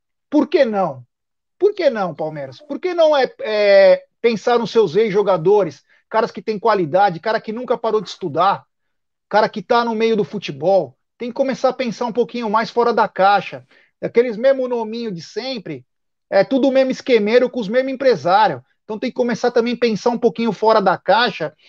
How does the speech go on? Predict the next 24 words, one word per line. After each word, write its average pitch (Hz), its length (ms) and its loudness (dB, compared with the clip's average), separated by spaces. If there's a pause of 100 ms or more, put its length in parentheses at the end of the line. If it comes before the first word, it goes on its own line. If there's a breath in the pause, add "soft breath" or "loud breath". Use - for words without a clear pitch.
(280 soft breath)
e 220 100 0
pensar 226 460 2
principalmente, 226 1080 -2 (220 soft breath)
quando 262 160 2
a - 20 2
gente 240 180 -6
faz 240 220 2
uma 226 180 0
construção, 202 500 -8
a 240 40 -6
gente - 120 -12
primeiro 240 260 0
pensa 254 320 -10
embaixo, 196 560 0 (420)
pra 190 140 0
fortalecer 220 760 2
e 233 60 -2
vir 226 180 -6
direito, 202 460 2
e 170 40 -4
não 226 140 -6
só 247 140 0
pensar 226 400 -4
no, 220 420 4